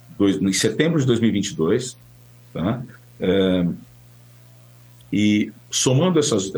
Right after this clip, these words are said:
essa dívida com a dívida que a gente tinha do Profut, então tem quinhentos e cinquenta milhões nesse blocão de impostos. Setecentos da Arena, quinhentos e cinquenta de impostos,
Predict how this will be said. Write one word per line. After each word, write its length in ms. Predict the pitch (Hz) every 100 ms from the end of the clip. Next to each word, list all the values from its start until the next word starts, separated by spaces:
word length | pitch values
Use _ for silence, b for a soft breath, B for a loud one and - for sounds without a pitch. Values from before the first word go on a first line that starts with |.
| 95 -
essa 280 | 98 107
dívida 400 | 92 104 87 82
com 140 | 87 98
a 60 |
dívida 340 | 90 104 90 90
que 80 | 92
a 40 |
gente 180 | 98 101
tinha 160 | 101
do 80 | 87
Profut, 680 | - 113 107 - 127 - - - -
então 140 | - 104
tem 120 | 120
quinhentos 360 | 123 151 190
e 60 | 185
cinquenta 280 | 165 151 147
milhões 640 | 117 104 110 127 127 - -
nesse 220 | 107 107
blocão 460 | 107 123 107 76 - - -
de 120 | 101
impostos. 520 | - 80 - - - - - - -
Setecentos 520 | - 151 - 190 -
da 100 | 156
Arena, 420 | 117 147 175 175 - - - -
quinhentos 340 | 120 139 143
e 40 |
cinquenta 640 | 156 139 123 123 127 131 - - -
de 120 | 110
impostos, 520 | 107 82 - - -